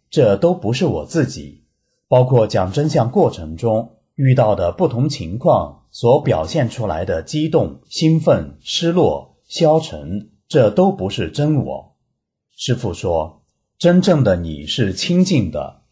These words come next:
都是后天污染的东西，所以才要把它修掉、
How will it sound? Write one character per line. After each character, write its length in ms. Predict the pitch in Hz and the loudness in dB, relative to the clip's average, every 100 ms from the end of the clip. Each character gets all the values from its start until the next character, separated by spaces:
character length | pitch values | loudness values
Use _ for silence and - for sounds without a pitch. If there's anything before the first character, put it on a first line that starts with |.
| _ _ - | _ _ 0
都 180 | 147 143 | 4 4
是 220 | 135 110 | 4 2
后 320 | - 196 131 | 4 2 2
天 340 | - 127 131 135 | 4 4 4 2
污 220 | 156 170 | 2 2
染 240 | 104 69 | 2 -2
的 100 | 78 | -8
东 240 | 82 98 104 | -4 -4 -4
西， 380 | - 76 - _ _ | -6 -14 -16 _ _
所 300 | - 127 143 | -4 4 4
以 260 | 143 76 67 | 4 -2 -8
才 220 | - 90 | -4 2
要 160 | 127 104 | 2 2
把 180 | 71 | -2
它 160 | 67 82 | -8 -14
修 320 | 87 127 123 | -4 2 2
掉、 420 | 123 85 69 - | 2 -2 -4 -16